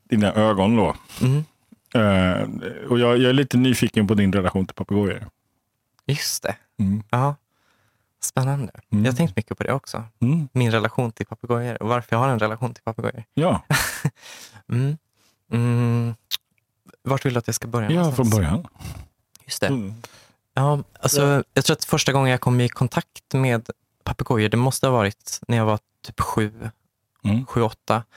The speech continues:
Speaker 2: Mina föräldrar skilde sig och som någon slags, eh,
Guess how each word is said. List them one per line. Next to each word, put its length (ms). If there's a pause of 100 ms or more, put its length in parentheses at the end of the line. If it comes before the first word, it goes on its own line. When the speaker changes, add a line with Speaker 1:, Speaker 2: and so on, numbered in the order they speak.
(260)
Speaker 2:
Mina 180
föräldrar 260
skilde 260
sig 300 (420)
och 120
som 160
någon 100
slags, 440
eh, 420